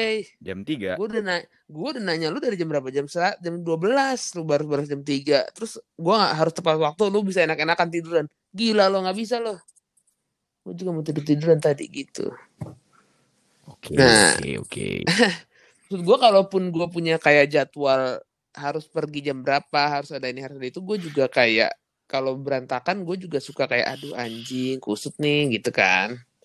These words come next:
Speaker 2: Gitu.
Speaker 1: Uring, uring, uring-uringan jadinya.
Speaker 2: Uring-uringan. Cuma kalau kayak,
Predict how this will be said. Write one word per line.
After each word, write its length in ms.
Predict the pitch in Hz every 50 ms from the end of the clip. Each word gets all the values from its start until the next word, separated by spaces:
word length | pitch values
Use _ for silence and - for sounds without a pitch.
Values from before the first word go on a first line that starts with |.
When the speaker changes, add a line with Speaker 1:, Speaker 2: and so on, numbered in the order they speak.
| _ _ _ _ _ _ _ _ _ _ _ _ _ _
Speaker 2:
Gitu. 520 | - 180 202 196 - 170 139 123 120 104
Speaker 1:
Uring, 320 | 107 123 123 127 117 107
uring, 260 | 104 107 107 101 92 92
uring-uringan 520 | 98 104 110 113 120 135 131 127 101 98
jadinya. 360 | 95 90 87 85 80 73 76 - _ _ _
Speaker 2:
Uring-uringan. 540 | 139 135 127 123 127 127 135 131 131 127 131
Cuma 200 | 160 165 214 -
kalau 200 | - 190 170 165
kayak, 400 | 165 165 156 147 143 - -